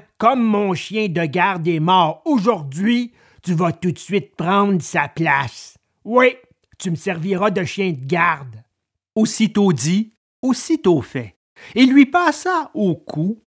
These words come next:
un gros collier tout couvert de clous en laiton et le serra de façon à ce qu'il ne puisse l'enlever en passant sa tête à travers. Au collier était attachée une longue chaîne de fer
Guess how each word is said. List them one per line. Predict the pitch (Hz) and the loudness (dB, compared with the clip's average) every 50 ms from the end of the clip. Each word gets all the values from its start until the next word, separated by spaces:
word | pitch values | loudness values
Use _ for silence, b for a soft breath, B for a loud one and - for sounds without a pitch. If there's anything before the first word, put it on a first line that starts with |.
| _ _ _ | _ _ _
un | 202 196 196 196 | 2 4 4 4
gros | 180 147 127 175 180 185 254 311 311 | 4 2 2 2 2 4 4 2 2
collier | 311 - - 196 175 156 139 131 135 165 185 190 - _ - | 0 -2 -2 0 0 0 -2 -2 -2 -2 -2 -2 -6 _ 0
tout | 339 349 | 0 0
couvert | - - 226 190 151 135 170 180 208 226 196 160 | 2 2 0 0 2 4 4 4 4 4 0 0
de | 147 156 151 | -2 -2 -2
clous | - - - 160 202 220 175 - | -2 -4 -4 -2 -2 -2 -2 -4
en | 175 180 175 | -2 -2 0
laiton | 160 156 147 131 - - 135 127 113 - b b b b b | 0 0 -2 -2 -4 -8 -8 -8 -10 -16 b b b b b
et | b 226 240 | b 0 2
le | 254 240 | 2 2
serra | 226 - 302 294 277 269 330 330 | 2 0 0 2 4 4 4 4
de | 262 196 | 2 0
façon | - - 170 156 - 214 254 240 | 2 2 0 0 2 0 0 0
à | 180 | 0
ce | - | -2
qu'il | - - 180 180 | -2 0 0 2
ne | 170 156 | 2 0
puisse | 147 - - 208 277 285 - - - | -2 -2 0 2 2 2 0 0 0
l'enlever | 180 160 151 143 123 120 151 202 233 | 2 2 2 0 0 0 0 0 0
en | 180 139 | 0 -4
passant | 131 - 160 165 151 - - 240 269 | 0 2 2 2 2 2 0 0 0
sa | 233 - 156 143 | 2 0 -2 -2
tête | - 156 160 185 196 - | 0 0 0 0 0 -2
à | 156 151 | -4 -4
travers. | - 139 151 139 131 131 127 123 110 113 - _ _ _ _ _ _ _ _ _ _ _ _ _ _ _ _ | 0 0 0 2 2 0 -2 -2 -8 -14 -20 _ _ _ _ _ _ _ _ _ _ _ _ _ _ _ _
Au | - 247 247 | 4 4 4
collier | 247 - 214 185 165 151 185 233 | 4 2 2 2 2 0 -2 -2
était | 226 151 160 | -2 -2 -2
attachée | 151 147 - 156 147 139 - - 202 | -4 -4 -2 -4 -4 -4 -4 -8 -8
une | - 170 147 139 139 139 | -4 -2 -2 0 0 2
longue | 147 185 233 233 220 208 - | 2 4 4 2 2 0 -2
chaîne | - - 175 175 170 165 156 | -2 -2 -2 0 0 0 0
de | 151 139 | -2 -4
fer | - - 143 139 147 170 208 220 208 | -2 -2 -2 0 0 -2 -2 -6 -10